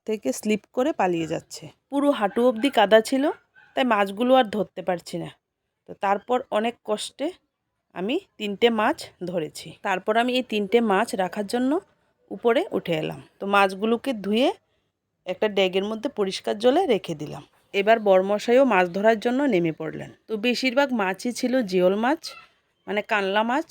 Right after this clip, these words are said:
শোল মাছ, ঝাগুর মাছ, ওইসব মাছ, অন্য কোনো মাছ ছিল না। তো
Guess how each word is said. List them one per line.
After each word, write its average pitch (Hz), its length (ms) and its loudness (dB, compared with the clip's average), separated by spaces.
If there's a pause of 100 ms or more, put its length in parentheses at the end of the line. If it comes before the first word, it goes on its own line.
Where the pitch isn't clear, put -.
(260)
শোল 190 360 0
মাছ, 220 280 -2 (260)
ঝাগুর 190 380 0
মাছ, 226 260 -2 (380)
ওইসব 196 340 -4
মাছ, 165 220 -8 (120)
অন্য 202 320 -6
কোনো 208 280 -10
মাছ 202 320 -6 (560)
ছিল 180 280 -4
না। 151 140 -12 (420)
তো 202 60 -4